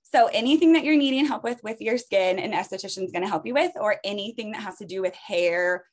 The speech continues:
removal kind of thing. So I love doing anything that deals with skin specifically,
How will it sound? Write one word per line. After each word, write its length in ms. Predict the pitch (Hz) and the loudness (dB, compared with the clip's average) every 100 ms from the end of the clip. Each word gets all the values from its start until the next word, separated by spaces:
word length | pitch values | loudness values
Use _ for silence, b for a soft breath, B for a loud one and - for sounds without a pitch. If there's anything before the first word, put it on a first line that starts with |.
| _ _ | _ _
removal 880 | - 240 285 349 339 302 320 311 330 | -6 0 0 0 -2 -4 0 0 -2
kind 240 | 320 226 | -6 -8
of 140 | 220 226 | -8 -6
thing. 420 | 233 - - 254 262 - | -4 -4 -4 -10 -12 -4
So 420 | 277 196 143 285 302 B B _ - | 0 0 0 -4 -8 B B _ -4
I 600 | 226 208 190 185 202 247 | -2 0 0 -2 -2 -6
love 520 | 202 202 180 185 196 | -8 -4 -2 -2 -6
doing 400 | 202 190 185 180 | -14 -10 -8 -8
anything 460 | - 185 196 220 226 | -8 -8 -8 -10 -10
that 180 | 233 190 | -10 -4
deals 260 | 185 185 | -2 -2
with 240 | 190 190 _ - | -4 -8 _ -20
skin 400 | - 214 196 190 - | 0 2 2 0 -8
specifically, 1120 | - - 226 196 190 202 185 190 175 175 | -14 -12 -8 -8 -8 -8 -10 -10 -6 -4